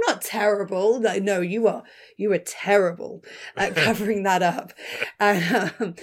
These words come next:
Speaker 1: and she's just like, "Is this what being an adult feels like?" And they're like, "Yeah, pretty much." <laughs> Like,
Speaker 2: Uh, yeah,
Speaker 1: but
Speaker 2: except
Speaker 1: with
Speaker 2: with
Speaker 1: more
Speaker 2: more anxiety.
Speaker 1: anxiety,
Speaker 2: Yeah.
Speaker 1: you know, <laughs> exactly. Um, which is absolutely bang on.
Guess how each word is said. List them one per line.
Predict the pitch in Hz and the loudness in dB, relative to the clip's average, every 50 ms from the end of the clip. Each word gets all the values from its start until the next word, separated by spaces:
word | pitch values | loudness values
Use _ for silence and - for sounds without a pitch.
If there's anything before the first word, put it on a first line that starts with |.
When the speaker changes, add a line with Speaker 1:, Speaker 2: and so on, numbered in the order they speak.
| - - - - - - - - | -16 -16 -14 -14 -14 -8 -2 2
Speaker 1:
and | 208 208 208 196 | 2 2 2 2
she's | - 233 202 185 | 0 -2 -2 -2
just | 175 - | 0 0
like, | 196 185 | 0 0
"Is | 180 | 0
this | 262 311 302 - | 0 -2 -2 0
what | 277 254 233 233 - _ _ _ | 2 0 0 0 -4 _ _ _
being | - 202 226 247 226 226 - | 6 6 6 6 4 -2 -4
an | 214 202 190 - - | -4 -4 -4 -4 -2
adult | 185 185 196 226 240 233 - | -2 0 0 0 0 -2 -2
feels | - 240 233 240 226 233 | -2 -2 0 -2 -2 0
like?" | 226 233 240 247 233 | 0 0 0 -2 -4
And | 185 175 | -6 -6
they're | 180 175 175 | -6 -6 -6
like, | 180 180 - - - _ _ _ - - | -6 -8 -8 -10 -14 _ _ _ -20 -16
"Yeah, | - - 98 101 190 | -14 -12 -10 -10 -10
pretty | - - - - - | -10 -10 -10 -10 -10
much." | - - - - - - - | -12 -14 -12 -10 -8 -8 -4
<laughs> | - | -4
Like, | 247 - - 294 | -6 -4 -4 -4
Speaker 2:
Uh, | 285 - 139 151 - | -4 -2 -4 -4 -2
yeah, | 160 156 139 131 | -2 0 0 0
Speaker 1:
but | 135 | 0
Speaker 2:
except | 139 - 254 233 247 | 2 4 4 6 6
Speaker 1:
with | 247 - | 4 4
Speaker 2:
with | 233 | 4
Speaker 1:
more | 233 226 226 220 | 6 8 8 8
Speaker 2:
more | 208 214 | 6 4
anxiety. | 208 175 175 214 202 196 196 202 214 208 208 - 226 220 220 226 262 | 2 2 4 4 6 6 6 6 4 4 4 4 6 8 8 8 8
Speaker 1:
anxiety, | - 302 - 156 | 6 4 4 2
Speaker 2:
Yeah. | - 262 | 4 6
Speaker 1:
you | 240 220 | 8 8
know, | 220 202 - | 8 6 4
<laughs> | 233 233 - 226 202 | 2 2 2 0 -2
exactly. | 196 180 175 202 180 180 180 185 185 160 175 175 - - 302 - - - - - - | -2 -2 -2 0 0 0 -2 -4 -6 -6 -6 -8 -10 -12 -12 -12 -12 -12 -12 -4 0
Um, | 190 196 190 190 185 185 190 | 2 4 4 4 4 2 0
which | - 175 202 | -2 0 0
is | 185 165 - | -2 -2 -4
absolutely | - - 196 170 180 - 196 170 165 160 165 165 | -2 -2 0 -2 0 0 -2 -2 -2 -4 -6 -8
bang | - - - 180 196 | -8 -8 -10 -10 -10
on. | 196 - 180 175 180 | -12 -12 -12 -12 -14